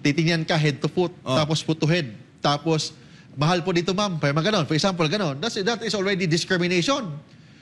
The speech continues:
Speaker 1: So, you can go to the administrator ng mall, ireklamo mo yung tindahan na yan kasi violation yan ng consumer's right,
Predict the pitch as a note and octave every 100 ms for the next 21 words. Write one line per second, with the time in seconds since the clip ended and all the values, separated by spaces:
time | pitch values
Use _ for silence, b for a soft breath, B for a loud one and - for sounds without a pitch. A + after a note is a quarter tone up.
0 | B - F3+ F3+ F3 G3+ G3 F3 D#3 F#3+
1 | F#3 F3 D#3 D#3+ D3+ C#3+ C#3+ C3+ B2+ -
2 | B - E3 D3 D3+ D#3 - F3 E3 E3+
3 | D3+ C#3 B2+ C3 D#3 D3+ C#3+ C3+ C#3+ D3
4 | D3+ C#3+ D3 C#3 C3 C3+ B2+ B2 C3 D#3
5 | A#2 G#2+ B2+ C#3 B2+ - B B - C3+
6 | C#3 D#3 E3 F3+ E3 D#3+ D3 C#3 C3+ C#3
7 | B2+ D3 C#3 C3+ F#3+ E3